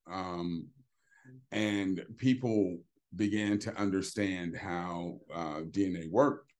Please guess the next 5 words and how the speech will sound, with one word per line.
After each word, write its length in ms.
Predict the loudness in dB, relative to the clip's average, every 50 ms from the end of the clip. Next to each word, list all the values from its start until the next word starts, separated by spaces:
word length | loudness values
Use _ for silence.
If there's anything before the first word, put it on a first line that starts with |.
| _
how 340 | -10 -6 -4 -4 -4 -4 -6 -6
it 180 | -8 -8 -8 -8
was, 540 | -6 -6 -6 -6 -6 -8 -8 -10 -10 -12 -14 _ _ _ _ _ _ _ -14 -8
um, 760 | -6 -4 -2 -2 -2 -2 -4 -4 -4 -6 -8 -8 -8 -8 -10 -12 -14 -14
uh, 360 | -12 -10 -10 -10 -10 -10 -10